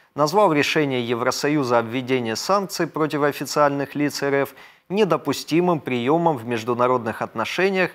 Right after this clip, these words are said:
за которым последует ответ с российской стороны.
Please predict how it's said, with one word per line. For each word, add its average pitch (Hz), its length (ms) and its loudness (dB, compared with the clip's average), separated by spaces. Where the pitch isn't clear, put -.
за 131 180 0
которым 175 380 2
последует 151 600 0
ответ 131 380 0
с - 100 -4
российской 127 540 -2
стороны. 139 560 0